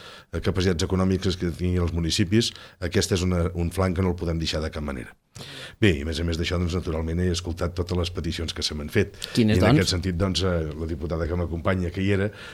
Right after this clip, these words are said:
Speaker 1: sap que, doncs, mm, són coses molt normals. Si vol que li relati, doncs miri, m'han demanat,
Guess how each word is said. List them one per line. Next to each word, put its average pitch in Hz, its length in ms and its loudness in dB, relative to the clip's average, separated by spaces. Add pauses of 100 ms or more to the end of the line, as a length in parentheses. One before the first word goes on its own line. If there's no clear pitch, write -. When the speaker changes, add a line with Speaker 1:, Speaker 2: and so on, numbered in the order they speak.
Speaker 1:
sap 92 320 2
que, 87 560 6
doncs, 78 320 0
mm, 73 680 -8 (220)
són 85 200 -6
coses 78 300 -6
molt 78 200 -6
normals. 76 540 -2 (280)
Si - 160 -2
vol 87 180 4
que 90 100 -2
li 82 200 0
relati, 92 360 4
doncs 76 220 -4
miri, 80 160 -2
m'han 82 180 -2
demanat, 82 480 0